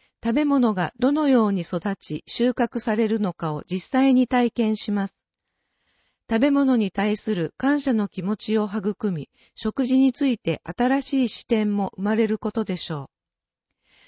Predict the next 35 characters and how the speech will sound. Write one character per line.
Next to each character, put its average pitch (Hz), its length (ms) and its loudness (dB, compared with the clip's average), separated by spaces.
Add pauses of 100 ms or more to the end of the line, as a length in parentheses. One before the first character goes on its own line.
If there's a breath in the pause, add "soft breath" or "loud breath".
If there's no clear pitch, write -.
(160)
友 226 240 2
達 294 260 0
と 269 140 2
一 262 80 0
緒 254 220 -2
に 240 240 2
芋 254 340 2
を 214 60 2
掘 196 120 -4
り 226 120 0
出 269 140 0
す - 120 -18
こ - 140 -6
と 202 160 -4
で、 160 180 -4 (240)
協 269 240 4
力 262 260 0
す 254 160 -2
る 240 220 0
楽 226 240 2
し - 60 -4
さ 208 240 -2
を 165 80 -2
体 185 260 -4
験 185 300 -4
し、 - 300 -6 (300)
社 226 240 -4
交 285 240 2
性 254 340 4
を 254 220 0
育 262 460 -2
む 233 160 2
の 180 140 -2
に 175 120 -4
も 151 220 -8